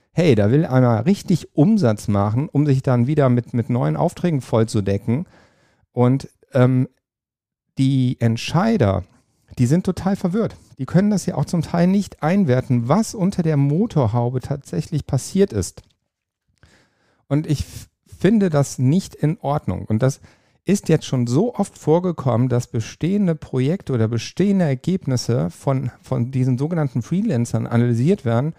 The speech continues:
und in Frage gestellt werden. Klar, äh, ist da bestimmt nicht immer alles optimal umgesetzt oder gelaufen, aber es kann nicht sein,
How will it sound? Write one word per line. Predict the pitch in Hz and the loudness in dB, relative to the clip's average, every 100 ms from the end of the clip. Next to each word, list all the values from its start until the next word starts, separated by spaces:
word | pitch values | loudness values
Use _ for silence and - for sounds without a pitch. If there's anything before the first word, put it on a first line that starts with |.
| _ _ _ | _ _ _
und | 143 | 0
in | 151 | 2
Frage | - - 147 175 147 | 0 0 0 2 2
gestellt | 110 - 90 90 | 0 0 -4 -4
werden. | 90 - _ _ _ _ _ | -8 -10 _ _ _ _ _
Klar, | - 160 208 117 92 _ | 0 2 4 0 -4 _
äh, | 117 117 - | -2 0 0
ist | 160 - | -4 -2
da | 151 | 0
bestimmt | 131 - 156 196 214 - | -2 0 0 2 0 -2
nicht | 135 170 170 | 0 2 0
immer | 170 156 151 | -2 -2 0
alles | 147 143 - | -2 -4 -6
optimal | - 196 - 147 131 123 - - | -6 -8 -4 -2 0 -2 -4 -4
umgesetzt | 196 175 113 110 - | -2 0 -2 -4 -4
oder | 110 110 | -4 -2
gelaufen, | 113 117 160 220 196 110 160 220 _ _ _ _ | 0 2 2 0 -4 -4 -4 -8 _ _ _ _
aber | 139 135 95 - - _ _ | -2 2 0 -2 -18 _ _
es | 110 _ | -20 _
kann | 139 156 151 | 2 2 2
nicht | 147 202 - | 2 0 -6
sein, | - 110 110 131 151 | 0 2 2 0 -6